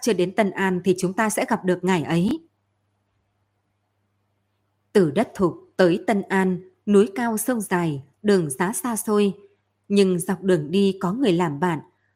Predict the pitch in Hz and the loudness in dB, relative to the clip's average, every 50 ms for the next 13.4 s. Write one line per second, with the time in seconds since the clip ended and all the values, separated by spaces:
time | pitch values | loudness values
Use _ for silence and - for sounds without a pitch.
0 | _ _ - 277 262 240 240 202 240 294 294 - 285 226 208 190 165 147 139 - | _ _ -4 -2 -2 0 -2 -2 -4 -4 -4 -4 -4 -2 -2 -2 -2 -4 -4 -2
1 | 208 208 202 202 196 214 208 175 190 170 151 143 175 180 180 180 180 180 - 196 | 0 2 2 2 2 0 0 2 0 -2 -2 -2 -4 -2 -2 -2 -4 -2 -4 -4
2 | 175 143 143 147 170 190 214 190 185 180 233 285 - 277 240 208 180 180 170 147 | -4 -4 -4 -4 -2 -2 0 0 -2 -2 -4 -4 -6 -4 -4 -2 -2 -2 -2 -4
3 | 135 - - 185 175 170 208 285 330 - _ _ _ _ _ _ _ - 202 208 | -6 -2 0 2 2 2 0 -4 -8 -12 _ _ _ _ _ _ _ -2 0 2
4 | 202 196 185 185 180 180 185 180 - 180 185 175 156 151 156 170 165 156 143 135 | 2 2 2 0 0 0 -2 0 0 0 0 2 0 -2 -2 -2 -2 -2 -4 -6
5 | _ _ _ _ _ _ 311 311 320 330 320 320 - 233 180 139 135 180 175 202 | _ _ _ _ _ _ -4 -2 -2 -4 -4 -2 -2 -2 -2 -2 -2 -2 -2 -2
6 | - - 247 202 165 135 - - 202 202 190 185 185 190 208 196 185 190 190 196 | -2 -2 -2 -2 -2 -2 -2 0 0 2 2 2 2 4 4 2 2 0 -2 -2
7 | 196 175 190 190 196 196 190 180 - - _ _ _ _ _ _ _ _ _ _ | 0 2 2 4 4 2 2 -2 -6 -14 _ _ _ _ _ _ _ _ _ _
8 | _ _ _ _ _ _ _ _ _ _ - 196 233 - - - 214 196 185 180 | _ _ _ _ _ _ _ _ _ _ -4 -4 -4 -4 -4 0 2 2 2 2
9 | - - - - - - 254 320 - _ _ _ _ _ _ - 285 285 254 226 | 0 -2 -4 -4 -4 -4 -4 -4 -6 _ _ _ _ _ _ -2 0 0 2 2
10 | 214 196 170 156 190 202 214 247 240 190 190 175 185 180 185 190 160 135 - 180 | 2 2 2 2 2 0 0 0 2 2 0 0 0 0 0 0 0 0 -2 -4
11 | 180 170 175 214 285 349 - _ _ _ _ _ _ _ _ _ - 226 269 - | -4 -2 -2 -2 -4 -6 -10 _ _ _ _ _ _ _ _ _ -4 -4 -4 -4
12 | - - 196 180 196 - - - 175 - - 185 165 147 160 165 190 254 285 254 | -4 -2 -2 -2 -2 -2 -2 -4 -2 0 -2 -2 -2 0 0 0 0 -2 -2 -2
13 | 202 156 143 - 185 208 294 | -2 -2 0 0 0 0 -2